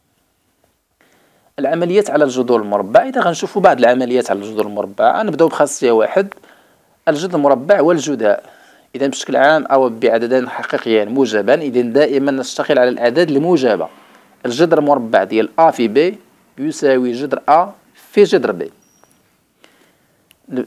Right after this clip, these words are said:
ناخذ بعض الأمثلة. إذا عندنا جذر ثمانية وأربعين، إذا العدد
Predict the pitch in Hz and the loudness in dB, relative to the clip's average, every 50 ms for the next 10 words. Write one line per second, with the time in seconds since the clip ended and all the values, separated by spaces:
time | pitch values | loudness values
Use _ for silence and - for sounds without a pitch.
0 | - _ - 143 151 156 - - 139 151 143 147 123 117 104 - - 120 - - | -10 _ -14 -6 -4 -4 -4 -2 -4 2 4 4 4 4 2 -2 -4 -6 -2 -2
1 | 131 120 127 165 202 - - - 147 143 143 131 135 123 131 147 175 185 139 127 | 0 0 2 2 0 0 -2 -6 -6 0 2 2 2 2 0 -2 -2 -2 0 0
2 | 190 185 226 220 - - _ _ - - 165 170 185 190 175 156 123 107 98 95 | 0 0 0 0 -2 -6 _ _ -12 -10 -6 0 2 4 4 4 4 2 0 -2
3 | 95 92 90 92 _ _ _ _ _ _ _ _ _ _ _ _ _ _ _ _ | -6 -8 -12 -16 _ _ _ _ _ _ _ _ _ _ _ _ _ _ _ _
4 | _ _ _ _ _ _ _ _ _ _ _ _ _ _ - 131 147 139 131 120 | _ _ _ _ _ _ _ _ _ _ _ _ _ _ -2 0 0 0 2 2
5 | 147 170 170 147 147 131 107 | 2 2 4 4 2 2 2